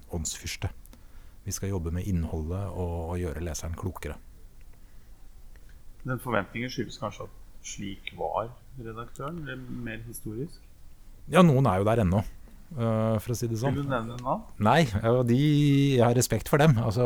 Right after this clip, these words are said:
Speaker 1: alle må jo finne sin, sin vei. Eh, det er mange dyktige redaktører i Norge. Det er et veldig høyt nivå. Jeg har ikke lyst til å angripe noen. Eh, men, men min styrke, det er flink, det jeg vet jeg kan, er jo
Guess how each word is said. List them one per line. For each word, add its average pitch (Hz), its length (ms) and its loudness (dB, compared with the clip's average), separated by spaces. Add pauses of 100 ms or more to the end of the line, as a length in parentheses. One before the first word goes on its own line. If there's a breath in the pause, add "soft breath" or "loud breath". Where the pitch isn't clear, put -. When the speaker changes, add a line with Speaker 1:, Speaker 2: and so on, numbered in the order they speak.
(140)
Speaker 1:
alle 120 240 6
må 107 100 6
jo 104 80 6
finne 95 240 4
sin, 98 320 4
sin 98 240 0
vei. 110 240 2
Eh, 95 600 0
det 98 80 2
er 104 80 4
mange 92 160 2
dyktige 90 320 0
redaktører 90 420 0
i 95 60 0
Norge. 95 340 0
Det 117 380 -2
er 110 80 -6
et - 160 -10
veldig 95 180 2
høyt 95 160 2
nivå. 98 220 2
Jeg 123 100 0
har - 60 -8
ikke 107 100 -2
lyst - 140 -4
til 98 80 0
å - 20 0
angripe 87 320 -2
noen. 110 220 2 (800 loud breath)
Eh, 95 400 -4
men, 101 240 -2 (160)
men 110 220 0
min 113 200 4
styrke, 110 600 0 (100)
det 107 160 -4
er 95 240 -4
flink, 90 240 -4 (400)
det 101 140 -4
jeg 101 100 -4
vet 85 240 -6
jeg 110 80 -4
kan, 135 160 -2
er 80 240 -6
jo 85 80 -4